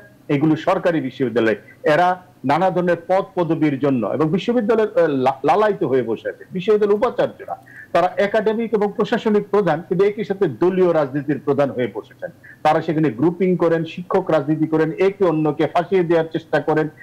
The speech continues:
একে অন্যের বিরুদ্ধে দুর্নাম রটান, আহ, আমি, আমি যেটা বলে গীবত রচনা করেন। এই যে একটা অবস্থা চলছে, এইটা কি একটা, এইভাবে কি বিশ্ববিদ্যালয় চলতে পারে? সৌরভ ভাই মেধাবী শিক্ষকের কথা বলছিলেন, প্রথম শ্রেণী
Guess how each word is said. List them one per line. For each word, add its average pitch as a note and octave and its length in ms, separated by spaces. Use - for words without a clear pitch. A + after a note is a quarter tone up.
একে E3+ 240
অন্যের E3+ 240
বিরুদ্ধে D#3 420
দুর্নাম F3 540
রটান, D#3+ 320
আহ, D#3 440
আমি, E3+ 280
আমি D3 160
যেটা E3 200
বলে D3+ 280
গীবত G3 380
রচনা D#3+ 320
করেন। D3+ 300
এই A#3+ 140
যে C4+ 140
একটা A#3+ 180
অবস্থা E3 300
চলছে, C3+ 580
এইটা G3 240
কি G#3+ 140
একটা, G#3+ 200
এইভাবে G3+ 380
কি D#3 60
বিশ্ববিদ্যালয় F#3+ 560
চলতে A3 320
পারে? - 260
সৌরভ F#3 200
ভাই G3 120
মেধাবী F#3+ 380
শিক্ষকের F3 480
কথা C3 220
বলছিলেন, - 380
প্রথম G#3 340
শ্রেণী A3 280